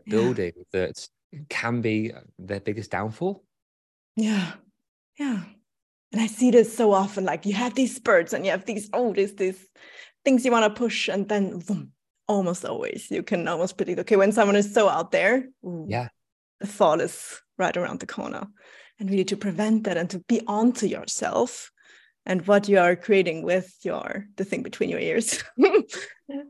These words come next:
Speaker 1: This is just something we never learn in school. I mean,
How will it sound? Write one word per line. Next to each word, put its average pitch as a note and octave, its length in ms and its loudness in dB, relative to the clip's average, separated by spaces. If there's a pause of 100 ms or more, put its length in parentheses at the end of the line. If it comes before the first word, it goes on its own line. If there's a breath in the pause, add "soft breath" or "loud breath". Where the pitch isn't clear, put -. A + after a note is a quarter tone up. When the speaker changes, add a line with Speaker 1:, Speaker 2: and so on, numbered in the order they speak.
(140)
Speaker 1:
This F#3+ 220 4
is - 340 -10 (240)
just D4+ 180 -2
something E4+ 260 4
we E4+ 120 4
never D#4+ 240 4
learn D4+ 300 4
in C#4 100 2
school. G3+ 460 0
I B3 100 0
mean, C4 480 4